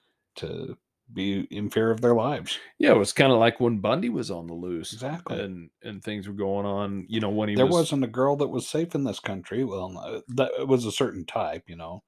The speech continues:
Speaker 1: uh, brunette, long,
Speaker 2: Brun-,
Speaker 1: straight hair.
Speaker 2: young.
Speaker 1: Yeah, young.
Speaker 2: Obviously,
Speaker 1: Mm-hmm.
Speaker 2: college age,
Speaker 1: Yeah.
Speaker 2: yeah.
Speaker 1: Yeah, it's eerie. You look at his victims, and the, <laughs> he definitely had a type that he
Speaker 2: Yeah, I
Speaker 1: was
Speaker 2: mean,
Speaker 1: going
Speaker 2: if you
Speaker 1: after.
Speaker 2: were blonde or ugly, you were fine.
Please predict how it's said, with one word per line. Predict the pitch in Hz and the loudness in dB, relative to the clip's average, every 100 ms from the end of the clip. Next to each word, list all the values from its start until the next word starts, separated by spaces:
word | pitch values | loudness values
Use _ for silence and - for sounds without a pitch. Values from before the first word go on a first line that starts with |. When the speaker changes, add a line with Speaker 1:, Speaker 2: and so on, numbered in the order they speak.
| _ _ _ _ _ - | _ _ _ _ _ -6
Speaker 1:
uh, | 90 85 | -4 -4
brunette, | 107 98 95 90 87 90 | -2 -4 -2 -4 -6 -6
long, | 101 98 101 90 | -2 0 0 -2
Speaker 2:
Brun-, | |
Speaker 1:
straight | - 92 87 - | -6 -6 -6 -8
hair. | 87 85 85 92 | -8 -8 -8 -6
Speaker 2:
young. | 127 110 95 92 104 - | 0 2 0 -4 -12 -14
Speaker 1:
Yeah, | - 80 | -14 -10
young. | 113 90 | -6 -4
Speaker 2:
Obviously, | 110 95 90 - 98 110 | -2 -4 -6 -4 -2 -2
Speaker 1:
Mm-hmm. | |
Speaker 2:
college | 110 95 87 87 | -2 -2 -4 -6
age, | 85 80 92 - | -6 -4 -4 -4
Speaker 1:
Yeah. | |
Speaker 2:
yeah. | 98 90 87 _ _ _ _ _ | -4 -4 -10 _ _ _ _ _
Speaker 1:
Yeah, | - 92 - | 0 0 0
it's | 120 120 - | -4 -4 -6
eerie. | 127 110 107 92 | -4 -2 -2 -4
You | 95 | -4
look | 104 123 - | -4 -4 -6
at | 101 | -6
his | 107 95 | -8 -4
victims, | 98 - 90 82 87 | -6 -6 -12 -12 -12
and | 87 | -12
the, | 87 - - _ | -12 -14 -18 _
<laughs> | _ | _
he | - | -10
definitely | - - 147 - 151 151 | -10 -12 -14 -8 -2 -2
had | 147 | 0
a | 156 | -2
type | - 131 104 - - | 0 0 0 -2 -4
that | 120 | 4
he | 135 | 6
Speaker 2:
Yeah, | 120 | 8
I | 131 | 6
Speaker 1:
was | 160 | 6
Speaker 2:
mean, | 151 135 | 6 6
Speaker 1:
going | |
Speaker 2:
if | 131 - | 4 4
you | 190 | 4
Speaker 1:
after. | |
Speaker 2:
were | 135 | 6
blonde | 110 131 120 117 123 113 | 6 6 6 4 2 2
or | 101 92 | 0 4
ugly, | 127 127 110 98 | 4 4 2 0
you | 101 120 | 0 2
were | 107 | 0
fine. | - 110 87 | 0 -2 -4